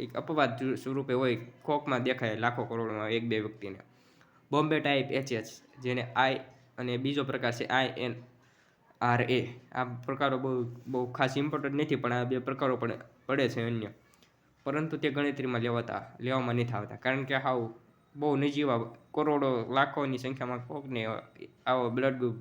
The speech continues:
જોવા મળે છે. તો આવા રુધિર ધરાવતા વ્યક્તિને છે ને કોલટાલ કહેવામાં આવે છે, એટલું ખાલી યાદ રાખજો.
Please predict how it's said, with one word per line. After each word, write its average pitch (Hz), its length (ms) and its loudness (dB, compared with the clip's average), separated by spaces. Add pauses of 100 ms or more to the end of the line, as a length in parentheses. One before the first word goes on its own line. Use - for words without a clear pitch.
(340)
જોવા 127 240 -2
મળે 110 260 0
છે. - 140 -12 (720)
તો 147 80 -4
આવા 151 160 2
રુધિર 147 360 2
ધરાવતા 143 440 0
વ્યક્તિને 139 420 -2
છે 139 120 -4
ને 123 120 -2 (220)
કોલટાલ 143 640 4
કહેવામાં 113 360 -2
આવે 104 120 -4
છે, - 160 -14 (260)
એટલું 131 320 -6
ખાલી 113 220 -2
યાદ 113 200 -6
રાખજો. 123 360 -6